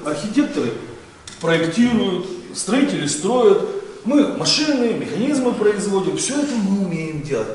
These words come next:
Просто мы не умеем это делать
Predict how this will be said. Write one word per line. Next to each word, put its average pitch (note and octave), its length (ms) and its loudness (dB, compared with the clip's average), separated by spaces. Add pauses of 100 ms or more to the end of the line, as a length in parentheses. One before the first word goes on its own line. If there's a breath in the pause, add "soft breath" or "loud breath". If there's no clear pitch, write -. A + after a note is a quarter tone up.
(220 loud breath)
Просто F3+ 440 -4 (180)
мы F#3+ 440 0 (160)
не F3 80 -2
умеем F#3 760 0
это - 200 -8
делать F3 440 -2